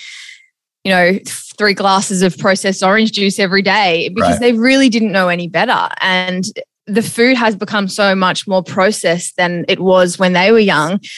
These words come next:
Speaker 1: So really, we're just accessing what we can, because I guess we, we think that, that, that, that everyone has our best interests at heart. But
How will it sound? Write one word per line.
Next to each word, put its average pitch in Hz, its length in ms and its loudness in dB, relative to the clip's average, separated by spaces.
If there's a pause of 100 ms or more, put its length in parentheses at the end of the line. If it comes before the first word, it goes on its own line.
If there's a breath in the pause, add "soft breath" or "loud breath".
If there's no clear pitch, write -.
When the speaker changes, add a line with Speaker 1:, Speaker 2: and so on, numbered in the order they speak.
(200 loud breath)
Speaker 1:
So 294 160 2
really, 262 340 4
we're 226 140 4
just 254 380 -2
accessing 208 540 -4
what 190 140 2
we 180 120 0
can, 208 380 -2
because 185 400 0 (220)
I 185 80 -2
guess 196 340 -2
we, 175 300 0
we 180 320 -2 (260 loud breath)
think 214 440 2
that, 160 260 0 (160)
that, 180 600 -2
that, 165 220 -2 (120)
that 170 320 0
everyone 170 280 0
has 170 180 -2
our 160 100 0
best 165 300 -2
interests 165 360 -6
at - 80 -4
heart. 190 540 -2
But - 160 -2